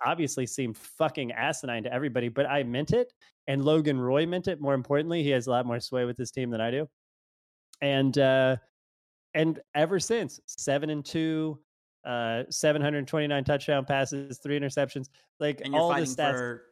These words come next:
Speaker 2: not just a wild card spot, but potentially the division.
Speaker 1: I think I'm fighting only for the division, and I'm fu-, okay, let's get into it. Let's get into league stuff. Yeah, Pasta Padre, I'm looking at you.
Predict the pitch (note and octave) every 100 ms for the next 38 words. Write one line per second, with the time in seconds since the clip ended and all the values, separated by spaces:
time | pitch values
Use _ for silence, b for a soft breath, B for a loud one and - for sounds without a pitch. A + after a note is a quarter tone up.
0 | _ A#2+ B2+ B2 C3 C3 A2+ G#2+ A#2+ C#3+
1 | A#2 G2 - A#2+ A2 G2+ F#2 G#2 G2+ G2
2 | F#2 F2 E2+ G2+ F2+ F2+ - _ _ _
3 | _ _ _ _ - F#3+ A#3+ C4+ G#3 C#3+
4 | - E3 E3 D3 - C#3+ E3 F#3+ F3 F#3+
5 | F3+ F3+ F#3 F3 F3+ F3+ D3+ C#3 C3 B2+
6 | - - G3+ G#3 A3+ A3+ F#3+ F3+ G#3 C4+
7 | - G#3+ F#3 G#3 G#3 D#3+ A#2+ C#3+ G#3+ A#3
8 | A3 G3+ F#3 G3+ G#3 - E3 B2+ G3 G#3+
9 | D#3+ F#3 A3 G#3 - A3 G#3+ E3+ A#2 A2
10 | C3+ E3 G3+ A3+ A#3+ A#3+ B3 A3+ G3+ F#3+